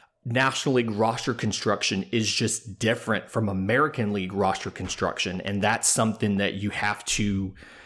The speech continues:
you know, if they make this change in the new collective bargaining agreement and they say, "Y-,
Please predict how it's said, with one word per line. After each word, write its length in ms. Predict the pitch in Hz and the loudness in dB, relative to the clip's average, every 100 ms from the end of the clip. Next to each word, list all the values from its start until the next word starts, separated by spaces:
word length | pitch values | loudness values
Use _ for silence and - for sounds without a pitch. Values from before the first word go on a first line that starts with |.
| - - _ _ | -20 -20 _ _
you 100 | 110 | 0
know, 160 | 101 104 | 0 0
if 180 | 131 - | 0 2
they 140 | 131 | 2
make 340 | 127 127 147 - | 4 2 0 0
this 160 | 117 | -2
change 760 | - - 127 107 95 95 - _ | 0 2 2 4 0 -2 -8 _
in 160 | 120 117 | 2 4
the 60 | |
new 140 | 113 113 | 4 4
collective 360 | 120 110 95 | 2 -2 -2
bargaining 360 | 113 110 95 92 | -2 0 -2 -2
agreement 360 | 95 90 90 - | -2 -2 -4 -6
and 180 | 101 101 | -2 0
they 180 | 104 101 | 2 2
say, 760 | - - 135 120 101 95 95 - _ _ _ _ _ _ _ _ _ - | 0 2 2 2 0 -2 -4 -10 _ _ _ _ _ _ _ _ _ -10
"Y-, 260 | 117 123 | -8 -8